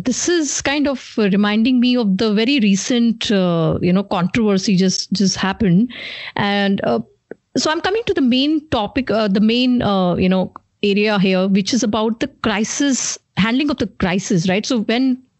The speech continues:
a crisis used to, you know, break out for a brand or an organization or an individual, uh, it was, uh, very easy to control, right? Because maybe max, max, maybe a newspaper might just carry the news, or, you know,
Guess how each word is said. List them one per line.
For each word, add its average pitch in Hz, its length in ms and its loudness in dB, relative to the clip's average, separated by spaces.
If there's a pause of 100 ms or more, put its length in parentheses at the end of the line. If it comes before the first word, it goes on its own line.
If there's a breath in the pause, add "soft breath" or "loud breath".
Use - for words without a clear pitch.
(280)
a 220 100 -2
crisis 240 480 0
used 233 320 0
to, 220 300 2
you 202 80 2
know, 202 100 2
break 190 320 0
out 202 160 -2
for 208 160 0
a 185 40 2
brand 180 360 0
or 185 60 2
an 185 160 4
organization 175 680 0
or 185 100 2
an 202 120 2
individual, 240 580 2 (400 loud breath)
uh, 220 320 0
it 262 220 -2
was, 285 420 0
uh, 240 320 0 (580)
very 330 320 0
easy 294 240 2
to 339 80 -2
control, 220 520 0
right? 180 280 0
Because 247 260 -2
maybe 285 380 2
max, 240 400 -2
max, 269 240 -2
maybe 254 240 2
a 247 80 2
newspaper 240 560 0
might 220 320 -2
just - 240 -4
carry 214 240 0
the 208 120 2
news, 208 500 2 (360 loud breath)
or, 254 260 0
you 247 120 2
know, 254 180 -2